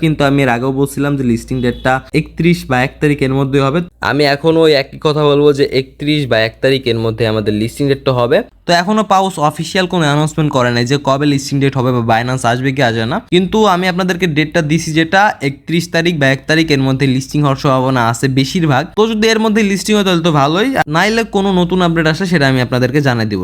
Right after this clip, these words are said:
নি। আর এই ভিডিওর ডেসক্রিপশনে আমি পাঁচ ছয়টা প্রজেক্টের লিংক দিয়ে রাখবো নি, ওগুলোতে পারলে জয়েন হয়ে যায়েন, কারণ ওইগুলো অনেক ভালো প্রজেক্ট, ওইগুলো প্লে স্টোর থেকে অ্যাপ ডাউনলোড করে মাইনিং করতে হয়। আর একটা আমি ওয়েবসাইট যেটা আছে ওইগুলো প্রজেক্ট দিছি, তো এটা চাইলেও আপনারা মাইনিং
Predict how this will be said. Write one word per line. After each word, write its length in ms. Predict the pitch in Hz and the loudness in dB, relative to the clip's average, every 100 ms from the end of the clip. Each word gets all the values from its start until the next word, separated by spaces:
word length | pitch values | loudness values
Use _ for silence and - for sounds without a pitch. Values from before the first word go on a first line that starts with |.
| 92 | -6
নি। 60 | 117 - - | -8 -8 -2
আর 80 | 170 202 | 0 0
এই 60 | 190 | 2
ভিডিওর 220 | 202 226 175 | 2 0 0
ডেসক্রিপশনে 500 | 170 170 175 170 170 175 | -4 -4 -6 -2 0 0
আমি 100 | 180 170 | 0 0
পাঁচ 140 | 143 151 | -2 0
ছয়টা 280 | 180 170 190 185 170 | -2 2 4 2 2
প্রজেক্টের 380 | 170 170 175 170 143 | 0 0 0 2 2
লিংক 120 | 170 | 2
দিয়ে 120 | 175 160 | 2 2
রাখবো 180 | 120 117 127 | 0 -2 -2
নি, 40 | 165 | 0
ওগুলোতে 240 | 196 208 214 | 0 0 0
পারলে 180 | 208 202 151 | 0 0 2
জয়েন 200 | 165 180 | 2 2
হয়ে 120 | 160 120 | 2 2
যায়েন, 200 | 113 180 254 - - - | 0 0 -4 -12 -8 -2
কারণ 180 | 160 180 | 0 0
ওইগুলো 220 | 185 185 196 | 0 2 2
অনেক 140 | 196 185 131 | 2 0 0
ভালো 160 | 123 160 165 | 0 0 0
প্রজেক্ট, 280 | 170 190 190 | 0 0 0
ওইগুলো 220 | 151 143 147 | 0 0 2
প্লে 100 | 131 131 | 0 0
স্টোর 160 | 143 139 | -2 -2
থেকে 120 | 135 | 0
অ্যাপ 100 | 131 135 | 0 0
ডাউনলোড 200 | 139 135 | 0 0
করে 100 | 143 139 | 0 0
মাইনিং 200 | 120 139 139 | 0 0 -2
করতে 180 | 147 160 | 0 0
হয়। 120 | 170 143 | 2 0
আর 80 | 165 | -2
একটা 180 | 175 185 175 | -2 0 0
আমি 140 | 180 185 - | -2 -4 -2
ওয়েবসাইট 480 | 160 185 - 180 147 127 | -2 -2 -2 0 0 -2
যেটা 160 | 120 113 | 0 0
আছে 120 | 120 156 | 0 -2
ওইগুলো 220 | 139 147 143 | 0 0 0
প্রজেক্ট 240 | 135 123 113 | -2 -2 -2
দিছি, 220 | 113 - 196 - - | -4 -4 -6 -4 0
তো 40 | 208 | 2
এটা 120 | 202 208 | 2 0
চাইলেও 200 | 208 208 185 | 0 2 0
আপনারা 200 | 175 156 | 0 0
মাইনিং 200 | 127 131 | 0 -2